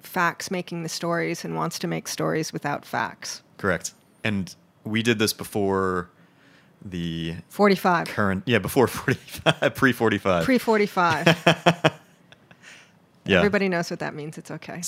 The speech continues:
Speaker 2: So,
Speaker 1: enough. That's enough.
Speaker 2: yeah, I mean, we, that, that wasn't
Speaker 1: Post-Obama.
Speaker 2: <laughs> Yeah, right.
Speaker 1: Pre forty-five.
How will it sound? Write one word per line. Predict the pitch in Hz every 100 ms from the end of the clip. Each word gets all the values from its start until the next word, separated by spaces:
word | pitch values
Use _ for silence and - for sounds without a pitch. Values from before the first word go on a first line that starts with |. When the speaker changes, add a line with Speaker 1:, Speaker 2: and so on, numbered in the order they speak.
| -
Speaker 2:
So, | 101 95 90 90 87
Speaker 1:
enough. | 85
That's | 98 -
enough. | 175 156 - -
Speaker 2:
yeah, | 156 147 123
I |
mean, | 127 120
we, | 123 113
that, | 110 120 104
that | 117 110
wasn't | 113 107
Speaker 1:
Post-Obama. | 247 247 - - 202 175 185 175 156 180 196
Speaker 2:
<laughs> | - 113 143
Yeah, | 113 - 147
right. | -
Speaker 1:
Pre | 98 -
forty-five. | - 196 180 170 170 151 135 160